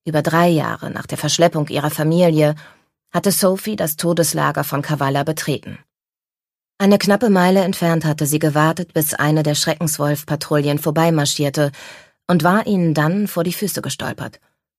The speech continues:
Die Wölfe hatten die gefälschten Rebellendokumente in ihrem Mantel natürlich sofort gefunden. Aber sie hatten keine Ahnung, dass Sophie in ihrem Kopf auch Informationen bei sich trug,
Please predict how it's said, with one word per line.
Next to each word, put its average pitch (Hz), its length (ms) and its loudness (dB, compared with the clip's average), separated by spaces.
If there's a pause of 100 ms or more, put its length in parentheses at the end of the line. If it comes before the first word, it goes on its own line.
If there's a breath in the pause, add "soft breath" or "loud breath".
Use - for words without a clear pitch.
(380)
Die 180 160 4
Wölfe 202 340 4
hatten 190 220 -2
die 175 80 0
gefälschten 175 640 0
Rebellendokumente 151 1200 2
in 151 120 -2
ihrem 147 200 0
Mantel 151 300 2
natürlich 143 480 -2
sofort 156 320 0
gefunden. 151 560 -4 (680 soft breath)
Aber 196 200 4
sie 196 180 6
hatten 214 240 0
keine 202 380 2
Ahnung, 208 320 2
dass 165 240 -2
Sophie 196 380 2
in 185 100 0
ihrem 160 300 -2
Kopf - 400 -6
auch 156 160 -4
Informationen 160 880 0
bei 143 180 0
sich 151 220 -4
trug, 170 320 -4